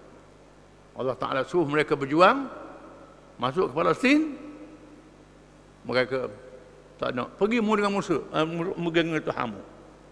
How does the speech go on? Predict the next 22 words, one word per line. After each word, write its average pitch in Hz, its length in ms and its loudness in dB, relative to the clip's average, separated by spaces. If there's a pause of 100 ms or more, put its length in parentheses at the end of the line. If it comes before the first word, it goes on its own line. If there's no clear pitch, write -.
(160)
Ini 139 80 -2
begitu. 120 320 -4 (1120)
Dengan 131 160 2
baik 135 240 4
itu, 180 80 2
sahabat 135 480 0
Nabi 127 240 0
kita, 120 320 -4 (240)
sallallahu 120 320 -4
alaihi - 80 -8
wasallam, 120 260 -4 (800)
orang 127 260 -2
Madinah, 127 400 -4 (1300)
bila 127 120 -4 (120)
berkata, 131 320 2
"Ashiruni 160 1120 2
ayyuhan 151 400 2
nas," 156 320 2 (800)
pada 135 160 4
hari 151 240 6
perang 147 240 2
Badar, 139 400 4